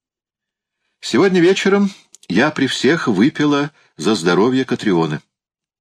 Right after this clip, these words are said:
Право, наш город ею восхищен. Я думаю, щеголи стали бы носить в петлицах кусочки ее подвязок, если б только могли их раздобыть. Я хотела поехать в тюрьму навестить ее,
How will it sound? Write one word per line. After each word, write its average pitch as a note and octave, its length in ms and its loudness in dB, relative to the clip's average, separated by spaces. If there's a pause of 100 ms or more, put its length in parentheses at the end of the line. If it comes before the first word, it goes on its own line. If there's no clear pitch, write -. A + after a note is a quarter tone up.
(220)
Право, B2+ 480 0
наш G2 300 -2
город G2 440 0
ею G#2 380 0
восхищен. D#2+ 680 -6 (800)
Я - 160 0
думаю, C#3 320 0
щеголи D3 560 0
стали A2 380 -2
бы G2 140 0
носить G2 380 -2
в - 60 -12
петлицах G2 640 -4
кусочки - 520 -2
ее F#2 220 0
подвязок, G2 640 -4 (420)
если E2+ 380 -2
б - 80 -8
только F2 300 -2
могли D#2+ 300 -2
их D2 140 -6
раздобыть. D2 540 -6 (880)
Я A2 120 0
хотела D3+ 380 0
поехать D3+ 380 0
в - 100 -10
тюрьму C#3 460 0
навестить C3 580 -2
ее, D#2 300 -2